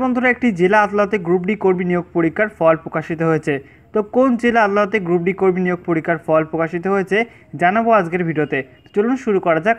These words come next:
আজকের ভিডিও। তো বন্ধুরা, হুগলি জেলা আদালতে গ্রুপ ডি কর্মী নিয়োগের জন্য যে পরীক্ষা নেওয়া হয়েছিল সেই পরীক্ষার রেজাল্ট কিন্তু প্রকাশিত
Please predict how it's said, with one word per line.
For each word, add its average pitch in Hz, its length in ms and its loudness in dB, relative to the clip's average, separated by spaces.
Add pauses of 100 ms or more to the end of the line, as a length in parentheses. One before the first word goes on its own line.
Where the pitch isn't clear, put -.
আজকের 147 280 -4
ভিডিও। 139 200 -4 (380)
তো 220 100 2
বন্ধুরা, 247 300 4 (100)
হুগলি 190 300 2 (140)
জেলা 202 260 4
আদালতে 196 300 0 (120)
গ্রুপ 196 200 2
ডি 247 140 2
কর্মী 226 280 2
নিয়োগের 190 300 0
জন্য 196 200 0
যে 220 60 0 (120)
পরীক্ষা 175 320 0
নেওয়া 170 200 2
হয়েছিল 165 200 -2 (120)
সেই 226 140 0 (120)
পরীক্ষার 180 400 2 (300)
রেজাল্ট 220 340 2
কিন্তু 196 180 -2 (100)
প্রকাশিত 165 360 -4